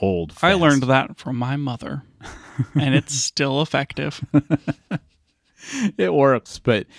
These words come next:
Speaker 1: you know, you've gotta, you got a limit on how small you can go with that, and also,
Speaker 2: Mm-hmm.
Speaker 1: like, after the twentieth thing that you've labeled that way, it just gets old.
Speaker 2: Yeah, you start spelling your name wrong,
Speaker 1: <laughs>
Speaker 2: or, like, you start getting creative with it, and then no one can read it.
Speaker 1: Mm-hmm.
Speaker 2: Yeah.
Speaker 1: Yeah. Yeah.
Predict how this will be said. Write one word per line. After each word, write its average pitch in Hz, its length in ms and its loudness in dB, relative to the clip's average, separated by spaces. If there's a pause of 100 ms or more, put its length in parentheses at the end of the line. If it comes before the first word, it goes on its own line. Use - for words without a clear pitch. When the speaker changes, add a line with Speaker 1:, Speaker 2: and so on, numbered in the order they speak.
(200)
Speaker 1:
you 113 100 0
know, 104 60 4
you've 107 120 2
gotta, 120 300 4
you 110 140 0
got 131 160 4
a 110 60 2
limit 123 400 2
on 113 140 -2
how 110 120 0
small 120 400 2
you 131 100 2
can 135 140 0
go 127 160 2
with 135 120 0
that, 131 300 0
and 113 160 0
also, 139 340 4
Speaker 2:
Mm-hmm. 101 100 4
Speaker 1:
like, 98 200 0
after 135 280 0
the 95 100 0
twentieth 113 440 0
thing 101 200 0
that 98 80 -2
you've 92 140 -6
labeled 95 300 0
that 98 140 0
way, 101 420 0
it 147 100 -6
just 165 120 -6
gets - 200 -10
old. 82 220 -10 (180)
Speaker 2:
Yeah, 135 140 -2
you 135 120 0
start 139 200 -2
spelling 139 300 2
your 131 80 2
name 127 320 0
wrong, 131 420 4 (340)
Speaker 1:
<laughs> - 340 -2
Speaker 2:
or, 139 120 4
like, 147 340 2
you 156 80 4
start 143 180 4
getting 135 180 2
creative 139 480 2
with 156 200 2
it, 170 140 4
and 160 120 0
then 131 100 4
no 135 120 4
one 135 100 2
can 135 160 -2
read 131 220 0
it. 151 240 0
Speaker 1:
Mm-hmm. 92 720 0 (260)
Speaker 2:
Yeah. 143 100 0
Speaker 1:
Yeah. 131 240 2 (260)
Yeah. 104 200 -10